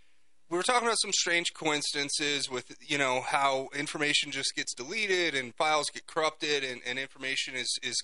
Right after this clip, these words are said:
almost censored in a way that it's hard to understand for somebody who is not really familiar with how sort of clandestine tactics are used against people who they don't want to have their, you know,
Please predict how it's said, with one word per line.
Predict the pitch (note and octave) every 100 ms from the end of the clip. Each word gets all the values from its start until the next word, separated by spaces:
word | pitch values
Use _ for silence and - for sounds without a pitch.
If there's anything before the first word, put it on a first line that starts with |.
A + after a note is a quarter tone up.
| D3
almost | D3+ C#3+ C3 -
censored | D3+ C#3+ C#3+
in | B2 A#2+
a |
way | B2 B2+
that | A#2 A2+ - - - - - - -
it's | B2+
hard | - E3+ F3+ E3 -
to | D#3+ C#3+ C3+
understand | C#3+ C#3 C3 - - C#3+ C#3 C3
for | - C3+
somebody | - D3+ D3 C3
who | B2 C#3
is | B2+ A2+
not | C3+ B2+ B2+ B2+ - -
really | B2+ D#3 D3+ C#3+
familiar | B2+ C3 C3 C#3 C#3+ C3
with | B2 A#2+ - - - - -
how | D3+ D3 C#3 C3+ B2 A#2 - - - - - - - - - - - - - -
sort | - D#3+
of | C3+
clandestine | - D#3 C#3 C3 C#3+ - - C#3 C3
tactics | A#2+ C#3 C3 - C3+ B2 - - - -
are | C3+ A#2+
used | A#2 C3+ C3+ B2+ -
against | B2 B2 B2 A#2+ -
people | C3 - B2+ A#2
who | B2+
they | A#2
don't | A#2 A#2 A#2
want | A#2 A2+ -
to | - A2
have | A#2+ A2+
their, | A2 A2 G#2 - -
you | G2+
know, | A#2